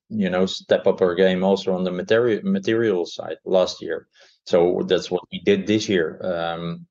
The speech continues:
you know, thinking differently, uh, we, we raced, as you could have seen, maybe,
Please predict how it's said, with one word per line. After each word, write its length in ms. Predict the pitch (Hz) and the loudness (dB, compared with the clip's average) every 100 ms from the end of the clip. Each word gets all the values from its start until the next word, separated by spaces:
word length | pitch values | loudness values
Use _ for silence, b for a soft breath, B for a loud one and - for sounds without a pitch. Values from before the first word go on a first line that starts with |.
| _ _ _ _ _ - - | _ _ _ _ _ -10 -2
you 60 | |
know, 160 | 92 95 | 2 2
thinking 480 | 95 110 101 101 95 | 2 2 4 4 4
differently, 800 | 107 104 110 98 92 92 90 92 | 4 2 2 4 4 4 2 0
uh, 360 | 87 82 87 87 | 2 2 4 2
we, 260 | 95 98 101 | 0 -2 0
we 220 | 107 107 | 0 2
raced, 380 | 107 113 113 - | 4 4 2 -2
as 160 | 95 - | -4 -6
you 100 | 95 | -8
could 160 | 95 | -4
have 140 | 92 - | -4 -4
seen, 320 | 101 92 90 | -4 -2 -2
maybe, 360 | 87 85 85 | -4 -4 -6